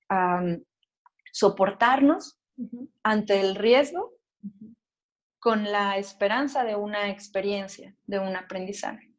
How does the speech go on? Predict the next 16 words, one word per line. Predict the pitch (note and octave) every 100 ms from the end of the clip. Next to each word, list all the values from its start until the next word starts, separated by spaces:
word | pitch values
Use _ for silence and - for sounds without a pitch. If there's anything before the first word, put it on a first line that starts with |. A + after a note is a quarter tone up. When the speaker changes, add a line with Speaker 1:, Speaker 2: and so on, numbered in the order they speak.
| _ _ _ _ _ _ _ _ _ _ _ _ _ _ _ _ -
Speaker 1:
Y, | C4+ C4 C4 B3+ B3 B3 -
em, | A#3 A3+ A3 A3 A3 - _ _ _ _ _ - A3+
da | A#3
la | B3
casualidad | B3+ B3 C4+ C4 B3+ B3+ B3+ -
que | G#3+ G3 F#3+
en | G3
esta | G#3+ - A#3+
casa, | C#4 C#4+ C#4 G#3+ A#3 C4+ _ _ _ _ _
que | A3 G3+ G3 G3+ G#3+
es | G#3+ A3 -
la | G#3 F#3+ F#3+
casa | G#3 G3+ G#3+ G#3
que | F#3+
fue, | - G#3 G3+ G3+ G3 G3 -
em, | G3 F#3+ F#3 F#3 F#3